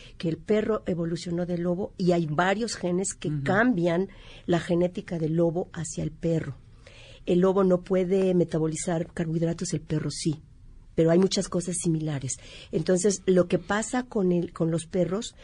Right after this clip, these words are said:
Speaker 1: es que le llaman el hombre perro, porque
Speaker 2: Mm.
Speaker 1: a donde hay un hombre hay un perro,
Speaker 2: Claro.
Speaker 1: a nivel mundial.
Speaker 2: Ujú.
Speaker 1: Siempre que se encuentran hallazgos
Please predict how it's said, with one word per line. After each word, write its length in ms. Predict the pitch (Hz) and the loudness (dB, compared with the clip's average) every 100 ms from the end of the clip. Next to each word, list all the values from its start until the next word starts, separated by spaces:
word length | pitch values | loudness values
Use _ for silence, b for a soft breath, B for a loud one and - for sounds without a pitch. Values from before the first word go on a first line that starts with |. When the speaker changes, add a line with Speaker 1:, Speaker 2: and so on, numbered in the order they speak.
| B B | B B
Speaker 1:
es 180 | - - | -6 -2
que 260 | 202 202 - | 0 0 2
le 120 | 170 | 0
llaman 280 | 180 190 185 | 2 2 2
el 140 | 170 | 4
hombre 200 | 180 175 | 4 2
perro, 380 | 175 190 175 151 - - - - | -2 -4 -4 -6 -16 -20 -20 -8
porque 260 | 151 131 | -4 0
Speaker 2:
Mm. 20 | 170 | 2
Speaker 1:
a 20 | |
donde 240 | 180 185 | 4 2
hay 100 | 185 | 2
un 120 | 190 185 | 2 2
hombre 180 | 180 175 | 2 0
hay 120 | 175 | 0
un 80 | 165 | -2
perro, 320 | 185 180 - - | -6 -8 -10 -16
Speaker 2:
Claro. 220 | - 135 135 | -12 -4 2
Speaker 1:
a 60 | |
nivel 300 | 180 170 196 | 4 6 6
mundial. 600 | 202 190 170 175 170 143 - - | 6 4 4 2 2 -2 -6 -6
Speaker 2:
Ujú. 340 | 165 147 151 135 B | -4 -2 -2 -6 B
Speaker 1:
Siempre 380 | - 214 202 240 | -2 2 4 4
que 100 | 220 | 2
se 80 | 196 | 0
encuentran 380 | 175 190 190 185 | 0 0 2 0
hallazgos 640 | 160 175 185 180 180 165 | 2 2 0 0 -2 -4